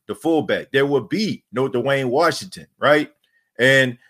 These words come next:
this is going to be huge for the New Orleans Saints because we know those guys, right? We know Latavius Murray, uh, can step in and do a formidable job in the absence of Alvin Kamara. He has done it,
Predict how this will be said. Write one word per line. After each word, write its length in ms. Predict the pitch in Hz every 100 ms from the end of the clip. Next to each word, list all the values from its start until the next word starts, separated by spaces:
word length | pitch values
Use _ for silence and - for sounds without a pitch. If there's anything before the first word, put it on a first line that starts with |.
| _
this 220 | - 165 160
is 140 | 143
going 240 | 147 151
to 100 | 147
be 180 | 127 135
huge 420 | 127 156 170 165
for 140 | - 139
the 100 | 135
New 160 | 131
Orleans 340 | 139 135 123 127
Saints 240 | 139 131
because 420 | 127 127 131 123
we 180 | 120 143
know 220 | 135 135
those 360 | 123 123 127 123
guys, 420 | 123 127 98 87
right? 260 | 110 127 107
We 120 | 131
know 180 | 127 131
Latavius 580 | 123 - 139 127 123 120
Murray, 380 | 127 127 127 - _ _
uh, 240 | 104 117 117
can 120 | - 104
step 360 | - 139 131
in 300 | 127 127 123 - _ -
and 160 | 120 120
do 200 | 131 117
a 80 |
formidable 540 | - 143 143 131 117 117
job 440 | 117 131 120 113
in 100 | 113
the 180 | 113 -
absence 400 | 127 120 123 117
of 260 | 120 120 120
Alvin 260 | 120 120 113
Kamara. 500 | 107 117 123 117 113
He 160 | 120
has 180 | 110 95
done 240 | - 127
it, 140 | 127